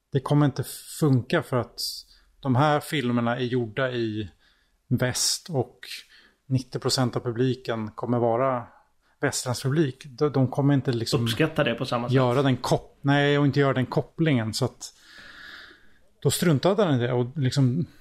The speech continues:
Speaker 1: alltså, jag, och jag tycker det är coolt när man går till de längderna att försöka inkludera det så mycket som möjligt, men som sagt, som du säger, det kan slå fel.
Speaker 2: Jo, ja, men jag, men jag håller med. Jag tycker det är en intressant, eh, fråga, för han tar ju in det. Jag tror att Koto är med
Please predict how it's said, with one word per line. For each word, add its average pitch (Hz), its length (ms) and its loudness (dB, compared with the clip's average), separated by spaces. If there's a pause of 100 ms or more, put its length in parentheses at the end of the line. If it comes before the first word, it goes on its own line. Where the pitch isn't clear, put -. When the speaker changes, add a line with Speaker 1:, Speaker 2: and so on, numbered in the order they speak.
(640)
Speaker 1:
alltså, 139 240 -2
jag, 131 180 0
och 135 100 4
jag 123 160 2
tycker 190 200 0
det 202 60 4
är - 60 -4
coolt 113 380 -8
när 120 360 2
man 113 380 -4 (200)
går 156 220 2
till 147 120 0
de 120 160 2
längderna 113 440 -2
att - 340 -10 (300)
försöka 131 480 -2
inkludera 120 460 -2
det 117 60 -4
så - 140 -8
mycket 117 100 -6
som 131 120 -2
möjligt, 135 340 2
men 131 420 -2
som - 140 -12
sagt, 120 180 -2
som 135 160 0
du 123 40 2
säger, 143 220 2 (540)
det 135 80 2
kan 127 300 0
slå 117 240 0
fel. 160 300 -4 (280)
Speaker 2:
Jo, 151 480 4
ja, 135 80 -6
men 160 60 -2
jag, 139 160 2
men 135 180 4
jag 143 100 4
håller 147 180 2
med. 143 240 0
Jag 127 100 -2
tycker 147 200 2
det 139 100 6
är 131 40 0
en 131 100 -2
intressant, 131 640 -4
eh, 123 80 -6 (460)
fråga, 131 280 0
för 151 80 0
han 143 140 2
tar 170 200 2
ju 156 200 4
in 180 160 0
det. - 120 -8 (560)
Jag 156 140 0
tror 170 140 4
att 185 100 -2
Koto 147 360 -2
är 147 180 0
med 160 240 0